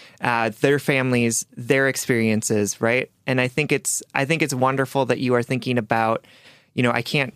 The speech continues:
I can't hold myself to this grindstone anymore, but I can find a way to make sure that I am, am contributing," right? And I think that you have the capacity and power to do that, um, and would love, and I think that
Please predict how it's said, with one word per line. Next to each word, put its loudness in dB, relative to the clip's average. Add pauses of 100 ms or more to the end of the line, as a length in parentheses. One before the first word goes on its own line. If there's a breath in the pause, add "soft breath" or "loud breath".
(160)
I -4
can't -2
hold 0
myself 0
to 0
this 0
grindstone 0
anymore, 0
but -2
I 0
can -4
find 0
a 2
way 0 (320 loud breath)
to -2
make 2
sure 0
that 0
I 0
am, 0 (120)
am 0 (240)
contributing," -2 (160)
right? 0
And 0
I 0
think -4
that -2
you 0
have -2
the 0
capacity -2
and -2
power 0
to -6
do -4
that, -2 (400 loud breath)
um, -2 (200)
and 2
would 2
love, 0 (320)
and 2
I 2
think -2
that 0